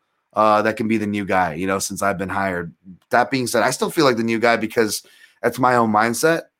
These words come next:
Um, because there's just, there, there really is just so much to learn, man. There's so much to freaking learn. Uh, there's so much that I'm not good at, and there's so much that I wanna be, be better at. Um, so I, I keep my nose down,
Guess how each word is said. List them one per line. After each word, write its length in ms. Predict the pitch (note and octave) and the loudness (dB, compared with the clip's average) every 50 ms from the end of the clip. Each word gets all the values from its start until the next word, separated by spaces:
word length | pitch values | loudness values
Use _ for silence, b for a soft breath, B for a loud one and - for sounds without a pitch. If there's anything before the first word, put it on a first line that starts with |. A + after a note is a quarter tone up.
| _ - | _ -6
Um, 220 | G#2 G#2+ G#2+ G#2 | -4 -4 -4 -4
because 260 | A2 G#2+ - G#2+ F2+ | -6 -8 -10 -14 -16
there's 260 | - - A2+ G#2+ G2+ | -12 -12 -10 -10 -8
just, 300 | - F#2+ - - - - | -8 -4 -6 -6 -6 -4
there, 120 | A#2+ B2 B2+ | -4 -4 -2
there 120 | C3+ C3 | 0 0
really 260 | D3 F3+ F#3 F3+ F#3 | 0 0 0 2 4
is 160 | F3 D#3+ C#3 C3 | 4 4 2 2
just 160 | B2+ A2+ - | 0 0 2
so 100 | C#3+ C3+ | 2 2
much 220 | B2 A#2 A2 - | 2 0 -2 -2
to 60 | - | -6
learn, 260 | G2 G2+ G2+ F2+ D#2+ D2+ | -4 -2 -2 -2 -2 -4
man. 260 | D2+ D2+ D2+ D2+ D#2 | -8 -10 -10 -10 -10
There's 160 | E2+ F2 - | -10 -8 -6
so 440 | - - - - - C3+ C3+ C#3 C#3 | -4 -4 -4 -4 0 2 4 4 4
much 220 | C3+ B2+ A#2 - | 4 2 0 -2
to 100 | - A#2 | -10 -8
freaking 320 | - - B2 - A2+ G#2 G2+ | -6 -6 -4 -4 -4 -2 0
learn. 320 | G#2 G#2+ A2 A#2 A2+ - b b b b b b b b b b b b | 2 2 2 0 -2 -6 b b b b b b b b b b b b
Uh, 220 | G2+ G#2 G#2 G#2+ G2+ | 4 6 6 6 6
there's 220 | G2+ G#2+ G2+ - | 6 4 4 4
so 160 | - A#2+ A#2 | 4 4 4
much 320 | A#2+ B2 B2 A#2+ - - - | 4 4 4 4 2 0 0
that 160 | A2 A2 G#2 | 2 2 2
I'm 120 | G#2 G#2 G#2 | 2 2 2
not 220 | G2 F#2 F#2 - | 0 -2 -2 0
good 140 | - D3 C#3+ | 0 2 4
at, 140 | C#3+ C#3 C3+ | 4 4 2
and 80 | A2 | 2
there's 160 | A2 G#2+ - - | 0 -2 -2 -2
so 80 | A#2 | -2
much 220 | A2 A2 G#2 - - | 0 -2 -2 -2 -2
that 120 | A2 G2+ | 0 0
I 60 | G2 | 0
wanna 240 | G2 G2 G2 G2+ F#2+ | 0 0 0 -2 -2
be, 300 | E2+ D#2 G2 G2 F#2+ - _ _ _ - | -4 -4 -6 -6 -6 -8 _ _ _ -4
be 100 | G#2+ G#2 | -4 -4
better 400 | E2 - G2+ G#2+ A2+ A#2 G#2+ G2 | -2 0 0 2 4 4 4 4
at. 340 | F#2 F#2 F2+ E2+ - - _ _ _ _ _ _ _ _ _ _ _ _ - | 4 4 2 2 0 -6 _ _ _ _ _ _ _ _ _ _ _ _ 0
Um, 640 | G#2 A2 A2 A2 G#2+ G#2 G2+ G2+ G2 E2 - - _ _ _ - | 2 4 4 4 4 4 2 0 -2 -4 -6 -12 _ _ _ -6
so 260 | - - - B2+ A#2 | -4 0 2 4 4
I, 180 | A#2 B2+ B2 - - | 4 4 2 -2 0
I 80 | B2+ C#3 | 0 0
keep 180 | C#3 - F#3+ | 0 -2 -4
my 140 | D#3+ C#3 C3 | -2 -2 0
nose 260 | B2 A#2 B2 C#3+ C#3+ | 2 2 0 0 0
down, 420 | C#3 D#3+ E3+ F3+ F#3+ F#3 E3 C#3+ | 0 0 0 2 0 0 -2 -4